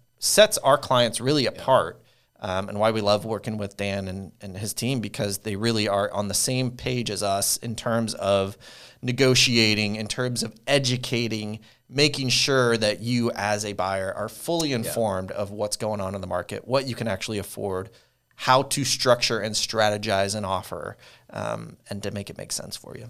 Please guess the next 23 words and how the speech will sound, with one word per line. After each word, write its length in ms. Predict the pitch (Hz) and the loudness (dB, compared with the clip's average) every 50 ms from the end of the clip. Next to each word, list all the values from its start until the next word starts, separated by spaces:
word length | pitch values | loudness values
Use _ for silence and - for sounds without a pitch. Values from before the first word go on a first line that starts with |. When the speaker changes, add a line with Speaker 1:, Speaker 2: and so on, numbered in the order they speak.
| - - | -16 -10
Speaker 1:
So 280 | - - - - - - - - - - - - _ | -6 -4 -4 -4 -4 -8 -12 -20 -20 -20 -20 -12 _
if 120 | - 120 135 | -2 4 8
you 100 | 156 165 | 12 12
are 160 | 180 180 165 | 12 12 12
interested 400 | 165 165 - - 165 160 151 139 | 10 6 4 4 6 6 6 6
in 400 | 135 - 131 127 120 120 120 120 117 | 6 2 0 2 2 2 2 -2 -4
attending 360 | 117 - - 131 123 120 113 110 | -4 0 2 2 4 4 2 2
our 100 | 107 107 | 0 2
class, 500 | - 123 117 113 113 110 - - - - - | 6 6 6 8 6 4 2 0 -2 -4 -8
I'm 140 | 110 98 101 | -12 -12 -10
sure 220 | - - 117 123 | -8 -6 -6 -6
you've 180 | 120 113 113 - | -6 -6 -6 -6
heard 140 | - 117 117 | -6 -4 -4
it 140 | - - - | -6 -8 -10
three 160 | - - 196 - | -8 -6 -6 -4
times 260 | - - 110 110 113 | -4 -6 -6 -6 -6
now, 160 | 117 135 170 | -6 -6 -6
but 160 | 196 - 147 147 | -6 -4 -4 -2
I'm 60 | 165 | -2
gonna 100 | 170 170 - | -2 -2 -2
tell 120 | - 175 | -2 0
you 100 | 165 165 | 0 0
again, 220 | 160 190 165 143 | 0 0 -2 -2